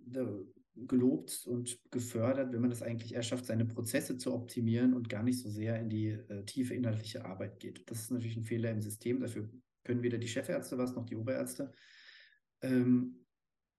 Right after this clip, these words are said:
und da kann man den jungen Kolleginnen und Kollegen auch keinen Vorwurf draus machen, weil die Arbeitswelt eben jetzt eine ganz andere ist, wie jetzt noch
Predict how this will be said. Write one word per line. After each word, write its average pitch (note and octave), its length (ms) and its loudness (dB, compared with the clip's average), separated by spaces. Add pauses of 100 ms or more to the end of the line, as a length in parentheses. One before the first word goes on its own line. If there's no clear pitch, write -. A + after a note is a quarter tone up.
und B2 300 2 (800)
da A#2+ 220 4
kann C3+ 180 0
man C3 320 4 (140)
den A#2+ 300 2
jungen D3 320 4
Kolleginnen D3+ 480 2
und B2+ 120 -2
Kollegen B2+ 260 4
auch - 120 -6
keinen A2+ 200 2
Vorwurf C3+ 400 2
draus - 280 2
machen, F#2 260 0
weil F#2+ 100 2
die G#2+ 120 0
Arbeitswelt B2+ 760 2
eben A2+ 200 2
jetzt B2 300 2
eine G#2+ 100 2
ganz C3+ 260 4
andere A#2 280 4
ist, A#2+ 300 2
wie G#2+ 80 2
jetzt G#2 240 0
noch - 280 -2